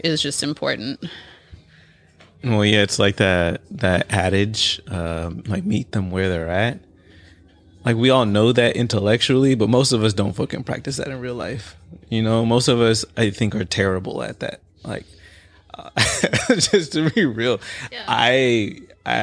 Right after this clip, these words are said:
Speaker 2: as, as your, well, it's like, I guess when we first started having those kind of challenges with being in different places,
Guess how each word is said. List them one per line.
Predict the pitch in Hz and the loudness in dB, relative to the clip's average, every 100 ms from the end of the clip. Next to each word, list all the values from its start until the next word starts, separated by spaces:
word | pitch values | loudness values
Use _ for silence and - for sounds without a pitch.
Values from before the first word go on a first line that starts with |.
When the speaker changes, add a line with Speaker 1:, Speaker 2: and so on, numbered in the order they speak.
| - | -2
Speaker 2:
as, | - 110 107 92 - | -2 -4 -4 -6 -6
as | 117 110 107 | -4 -2 -2
your, | 117 117 110 104 98 - - | 0 2 2 0 -2 -6 -10
well, | 101 104 98 | -8 -8 -8
it's | - - | -14 -12
like, | 110 - - - - - - - | -12 -12 -18 -16 -14 -16 -20 -6
I | 101 | 2
guess | 113 117 | 2 4
when | |
we | 104 | 2
first | 110 113 107 | 2 2 2
started | 104 95 | 2 2
having | 95 95 95 95 | 2 2 2 0
those | 90 87 | -2 -2
kind | - 98 90 | -2 -2 -2
of | |
challenges | - 95 98 101 95 90 90 87 - | 0 0 2 2 0 -2 -2 -2 0
with | 95 87 - - - - - | -2 -2 -8 -20 -20 -20 0
being | 104 101 98 | 2 4 2
in | 92 | 0
different | 92 95 95 | -2 -2 -2
places, | 92 101 104 - 95 92 90 - | 0 2 2 2 0 0 -2 -8